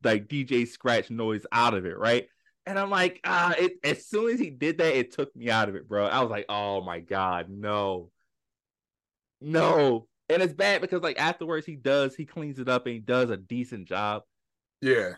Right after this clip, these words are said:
Speaker 1: He kinda does it again later. And you're like, "Ah,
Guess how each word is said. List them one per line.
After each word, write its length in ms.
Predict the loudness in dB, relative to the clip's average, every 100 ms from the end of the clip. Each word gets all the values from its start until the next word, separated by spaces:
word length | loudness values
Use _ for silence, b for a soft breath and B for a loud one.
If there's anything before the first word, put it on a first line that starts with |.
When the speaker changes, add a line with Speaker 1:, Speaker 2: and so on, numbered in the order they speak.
| -14
Speaker 1:
He 180 | -16 -8
kinda 280 | -4 -4
does 260 | 0 0 2
it 80 | -2
again 500 | -2 2 2 2 0
later. 480 | 0 2 2 0 -6 _ _ _
And 140 | -8 -4
you're 100 | 0
like, 260 | 0 0 -4
"Ah, 280 | -14 -14